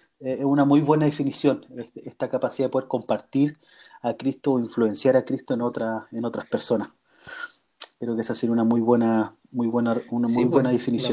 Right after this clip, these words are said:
Speaker 2: lo encuentro una muy buena definición porque hay líderes diferentes, quizás el de un equipo puede influenciar e inspirar a otros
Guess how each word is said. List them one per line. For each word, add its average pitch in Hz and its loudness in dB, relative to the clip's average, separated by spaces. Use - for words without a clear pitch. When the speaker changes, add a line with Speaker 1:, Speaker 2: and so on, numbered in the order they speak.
Speaker 2:
lo 131 -4
encuentro 135 2
una 135 -4
muy 151 6
buena 160 6
definición 143 2
porque 147 4
hay 156 6
líderes 175 8
diferentes, 160 4
quizás 165 4
el 160 0
de 165 6
un 170 2
equipo 175 -6
puede 165 4
influenciar 151 0
e 160 2
inspirar 143 2
a 160 6
otros 180 6